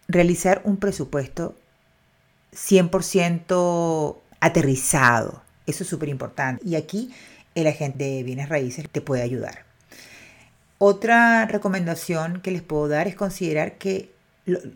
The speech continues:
los costos adicionales, lo que le dije antes, ¿no? Co-, consideren los costos adicionales que van a salir. Además del precio de la propiedad, hay que tener en cuenta los costos adicionales de la compra, como los impuestos, las tasas, el mantenimiento.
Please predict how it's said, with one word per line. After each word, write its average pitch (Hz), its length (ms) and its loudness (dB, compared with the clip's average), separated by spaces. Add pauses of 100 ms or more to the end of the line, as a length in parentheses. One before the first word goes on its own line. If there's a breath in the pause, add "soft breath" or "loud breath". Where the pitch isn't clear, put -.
(120)
los 156 160 -2
costos 156 280 -6
adicionales, 170 520 -2
lo 135 120 -10
que 120 100 -10
le 110 100 -6
dije 117 240 -6
antes, 127 240 -6
¿no? 202 160 -8 (160)
Co-, - 120 -18 (120)
consideren 160 640 0
los 269 80 -4
costos - 280 -10
adicionales 156 420 -4
que 170 120 -6
van 151 140 -4
a 151 40 -6
salir. 147 400 -6 (680 loud breath)
Además 160 260 4
del 220 140 2
precio 220 260 0
de 208 60 2
la - 20 -10
propiedad, 151 460 0
hay 180 80 -4
que 165 100 -4
tener 151 160 -4
en 147 120 -6
cuenta 147 380 -6
los 151 160 -4
costos 151 280 -8
adicionales 139 500 -4
de 139 80 -6
la 113 80 -6
compra, 127 540 -2
como 127 180 -4
los 113 140 -6
impuestos, 127 600 -2
las 117 160 -10 (120)
tasas, 139 540 -4 (280 loud breath)
el 214 140 2
mantenimiento. 131 880 -4